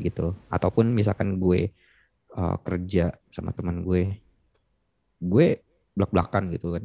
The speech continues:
kayak, maksud gue ini gitu loh. Eh, tapi, uh,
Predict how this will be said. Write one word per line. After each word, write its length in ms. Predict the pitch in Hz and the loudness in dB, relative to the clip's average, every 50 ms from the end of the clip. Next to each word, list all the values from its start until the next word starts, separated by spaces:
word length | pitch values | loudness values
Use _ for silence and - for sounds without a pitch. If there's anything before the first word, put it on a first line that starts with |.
| 113 - _ | -10 -14 _
kayak, 240 | - - - - - - _ _ _ _ _ _ _ - - | -10 -10 -10 -10 -12 -20 _ _ _ _ _ _ _ -8 -6
maksud 240 | - - 98 95 | -2 0 2 4
gue 140 | 92 110 127 143 | 4 6 4 4
ini 320 | 120 104 104 98 104 95 | 4 2 0 -2 -2 -4
gitu 240 | 95 - 98 92 98 | -4 -4 -4 -6 -6
loh. 80 | - _ _ _ _ _ _ _ _ _ _ _ _ - - | -6 _ _ _ _ _ _ _ _ _ _ _ _ -2 0
Eh, 180 | 107 107 101 104 | 2 2 2 0
tapi, 440 | - - - 143 143 143 - - _ _ _ _ _ _ _ _ _ - | -2 -2 0 2 2 2 2 -2 _ _ _ _ _ _ _ _ _ -10
uh, 560 | - 101 90 87 85 92 90 90 85 80 58 | -4 -2 0 0 0 0 -2 -2 -2 -4 -6